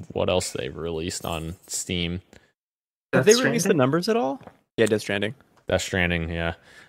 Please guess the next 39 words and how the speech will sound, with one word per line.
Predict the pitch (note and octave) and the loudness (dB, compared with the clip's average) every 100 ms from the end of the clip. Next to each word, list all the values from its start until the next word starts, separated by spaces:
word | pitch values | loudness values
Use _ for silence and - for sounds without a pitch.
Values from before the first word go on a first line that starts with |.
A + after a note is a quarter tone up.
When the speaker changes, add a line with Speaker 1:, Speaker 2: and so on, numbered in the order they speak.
| - | -2
Speaker 1:
Uh, | F#2 F2 - | 2 2 2
I | B2+ | 0
don't | G#3 A#3 | 0 0
think | D4+ | 0
they | - A2+ | 4 2
have, | G2 D#3 D3 G#2 G2 - - - | 6 8 10 8 4 -4 -16 -18
um, | F#3 A#2 G2+ F#2 E2+ F2 F#2+ - _ _ - | -2 4 4 4 0 -6 -10 -18 _ _ 0
but | B2 - - - - _ | 0 0 -10 -12 -20 _
I | D3 | -4
don't | F#3+ G3+ | 0 2
know. | A3+ A#2 - | 4 2 2
I, | C#3+ - | 2 4
I | C#3 | 4
guess | D3+ G#3 G#3+ | 6 8 8
I'm, | F#3 D3 - - - _ _ _ | 6 4 -2 -14 -20 _ _ _
I | D#3 | 8
would | D#4 D#4+ | 10 8
just | G#3 | 6
wanna | C#3+ E3+ E3 | 8 6 6
see | D#3+ | 6
the | F3+ F#3 | 6 6
numbers, | B2+ F3 B2 G#2 | 6 6 6 6
like, | G2+ G2+ | 4 4
and | A#2 G#2+ | 2 0
see, | - C#3 B2+ | 2 4 6
like, | G#2 G2+ - - - | 6 4 0 -16 -16
Speaker 2:
Mm-hmm. | A#2 A2 - - G#2 | -12 -12 -14 -6 4
Speaker 1:
that | A2 B2+ - | 6 6 4
compared | B2 - A2+ A2 | 0 6 4 6
to, | A2+ A2+ | 6 6
like, | G#2 G2+ | 6 6
this | G#2 - | 2 2
two | - C3 | 6 8
hundred | C3+ C3 A2 | 8 8 8
million | A2+ B2+ B2 A2 | 6 6 6 4
dollar | G#2 A#2 F#2 | 4 6 4
offer | F2+ B2 A2+ G2+ | 4 4 4 2
by | F#2+ F#2+ | 2 0
Epic. | F#2 G2 - F2 - - | 2 2 2 -2 -2 -16